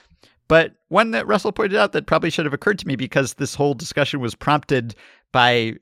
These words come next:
how often the equipment is substituted. But in baseball, you can't substitute players and bring 'em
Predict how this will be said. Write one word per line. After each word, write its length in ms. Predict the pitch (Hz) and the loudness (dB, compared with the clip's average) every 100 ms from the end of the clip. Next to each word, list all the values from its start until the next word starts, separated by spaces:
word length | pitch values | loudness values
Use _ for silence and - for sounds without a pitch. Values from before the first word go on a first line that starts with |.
| - | -16
how 260 | - - 135 | -6 0 2
often 460 | - 131 - 120 110 | 2 0 0 -6 -6
the 160 | 110 | -8
equipment 520 | 101 - 247 - 120 | -8 -2 -2 -2 -8
is 140 | - 107 | -6 -6
substituted. 800 | - 101 - - 107 101 104 - _ _ _ - | -4 -6 -8 -10 -6 -6 -6 -12 _ _ _ 4
But 280 | 196 156 | 4 4
in 200 | - 139 | 0 -6
baseball, 580 | 135 240 - 156 151 156 - _ _ _ | 0 0 2 4 4 2 -8 _ _ _
you 180 | _ 151 | _ -8
can't 360 | - 196 185 - _ _ | -2 -2 -2 -8 _ _
substitute 600 | - 180 - 156 156 151 - | -2 -2 0 -4 -2 -4 -6
players 420 | - 220 185 120 135 | 0 2 4 0 -2
and 140 | 123 | -4
bring 160 | 151 143 | -4 -4
'em 220 | 139 | -8